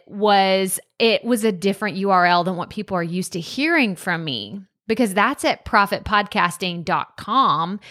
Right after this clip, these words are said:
not crystal profit dot com, which is what I say all the time on the Profit Podcast. Not only that, though, so that's, like, issue number one, but issue number two was the fact that my crystal profit dot com, because I post on it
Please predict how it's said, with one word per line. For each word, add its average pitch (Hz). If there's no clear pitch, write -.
not 202
crystal 233
profit -
dot -
com, 175
which 208
is 190
what 196
I 180
say 180
all 185
the 190
time 170
on 170
the 160
Profit -
Podcast. -
Not 226
only 247
that, 190
though, 196
so 208
that's, 214
like, -
issue 214
number 214
one, 190
but -
issue 269
number 220
two 226
was 277
the 349
fact 226
that 196
my 202
crystal 254
profit 269
dot 262
com, 208
because 220
I 339
post 208
on 277
it 349